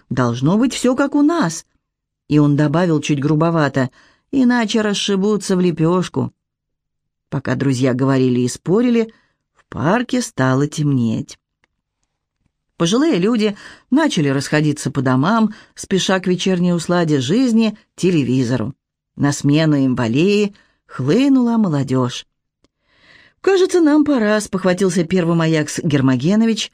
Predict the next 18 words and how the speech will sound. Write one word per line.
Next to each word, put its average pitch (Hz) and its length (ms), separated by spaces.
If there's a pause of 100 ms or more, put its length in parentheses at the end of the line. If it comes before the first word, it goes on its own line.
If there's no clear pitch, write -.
(640)
«Помоложе 254 580
нас 220 240
пришли 165 380
звездочеты». 147 800 (640)
И 269 140
он 349 200
кивнул 208 440
на 170 140
усевшихся 165 600
от 147 140
них 175 160
неподалеку 160 760 (320)
двух 320 380
молодых 202 420
людей 165 360
в 156 60
одинаковых 160 640
майках. 127 520